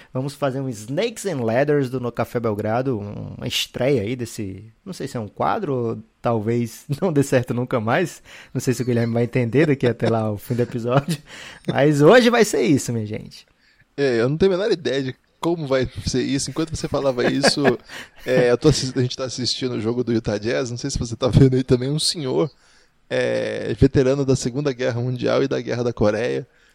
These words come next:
Speaker 1: Ele
Speaker 2: De
Speaker 1: conhece esse jogo, é um pouco antigo.
Speaker 2: <laughs> de noventa e três anos de idade,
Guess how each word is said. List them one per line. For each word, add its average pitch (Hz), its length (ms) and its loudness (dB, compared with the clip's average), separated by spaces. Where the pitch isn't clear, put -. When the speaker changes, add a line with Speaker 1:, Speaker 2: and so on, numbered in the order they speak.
Speaker 1:
Ele 180 220 6
Speaker 2:
De - 20 -2
Speaker 1:
conhece 233 360 2
esse 226 160 -2
jogo, 139 320 4
é 120 40 -2
um 135 60 -8
pouco 175 220 -6
antigo. 110 380 -2
Speaker 2:
<laughs> - 200 -8
de 147 200 -6
noventa 151 360 -2
e 156 60 0
três 123 280 -6
anos 123 200 -6
de 113 80 -6
idade, 117 300 -4